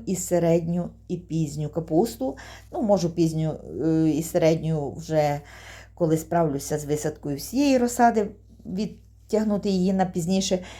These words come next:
Але висаджую всю на початку травня. Пізніше в нас не виходить. Вона, е, треба, щоб в'язала, е, свої качани зарані, щоб, е,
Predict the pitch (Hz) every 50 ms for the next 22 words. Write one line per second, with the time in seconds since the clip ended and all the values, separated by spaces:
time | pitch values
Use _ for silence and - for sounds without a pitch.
0 | - - - - - - - - - - - - - - - - - - - -
1 | - - - - 214 226 240 240 226 214 185 190 190 190 - - 196 190 220 226
2 | 226 226 220 202 180 160 - - - 190 196 190 180 - 160 156 - 175 170 165
3 | - - 165 - 160 180 180 160 147 135 - 160 165 - - - - - - -
4 | - - - - - - - - - - - 196 185 160 151 170 185 208 226 -
5 | - 185 160 160 170 175 175 175 170 165 170 175 180 175 175 - 143 139 139 139
6 | - - 151 151 147 165 175 170 160 156 143 - - 50 50 - 143 143 - -
7 | - 180 190 190 180 175 175 - 160 151 160 151 160 170 160 170 160 156 151 147
8 | 143 143 147 - - 156 175 - - - - - - 160 160 165 160 156 156 151
9 | 151 - - - - - - 170 175 160 151 - 165 160 - - 156 165 196 226
10 | 233 175 160 160 160 160 180 196 196 190 175 180 - - 165 156 165 170 170 165
11 | 160